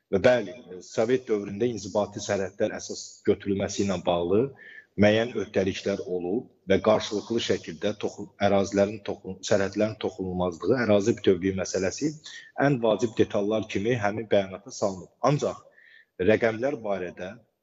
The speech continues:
e, hələ də Sovet dövründə istər yetmiş beşinci ildən bu tərəfə,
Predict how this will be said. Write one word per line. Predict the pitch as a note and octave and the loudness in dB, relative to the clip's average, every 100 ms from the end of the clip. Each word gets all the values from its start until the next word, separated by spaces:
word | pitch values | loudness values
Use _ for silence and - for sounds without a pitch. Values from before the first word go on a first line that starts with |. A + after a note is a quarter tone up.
| _ - | _ -10
e, | F#2 | -2
hələ | C3 C3 G#2 | 0 2 0
də | G#2 F#2 - _ _ _ _ | -2 -8 -10 _ _ _ _
Sovet | - G#2 A#2 B2 | -2 2 4 4
dövründə | G#2+ F#2+ F2+ F2+ F#2 | 0 0 -2 -4 -4
istər | - A2 G2 | 0 -2 2
yetmiş | G#2+ - - - | 0 0 -6 -2
beşinci | G2 - G2+ A2+ G#2+ | -2 -2 0 2 4
ildən | G2 F2 | 0 -6
bu | - | -8
tərəfə, | - E2 - F#2+ | -6 -4 -2 -2